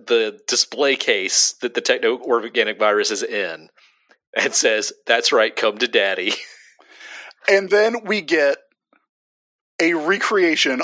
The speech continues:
Speaker 2: of one of my all-time favorite panels, which is a Greg Capullo panel from X-Force,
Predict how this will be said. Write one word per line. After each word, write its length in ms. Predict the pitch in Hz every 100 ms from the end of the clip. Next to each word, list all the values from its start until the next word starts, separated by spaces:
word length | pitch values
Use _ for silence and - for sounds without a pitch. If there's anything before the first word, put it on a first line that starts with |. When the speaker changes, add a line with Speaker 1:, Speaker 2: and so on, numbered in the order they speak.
| -
Speaker 2:
of 240 | 143 127
one 220 | 127 151
of 140 | 151 147
my 260 | 147 131 131
all-time 680 | 143 147 170 - 160 143 143
favorite 680 | - - 139 131 139 143 -
panels, 640 | 285 - 202 285 - - - _ _ - -
which 140 | - -
is 80 |
a 60 | 139
Greg 280 | - 135 143
Capullo 460 | 262 269 226 147 135
panel 480 | 143 117 139 - _ _ _ _
from 180 | - -
X-Force, 720 | 254 - - - - - -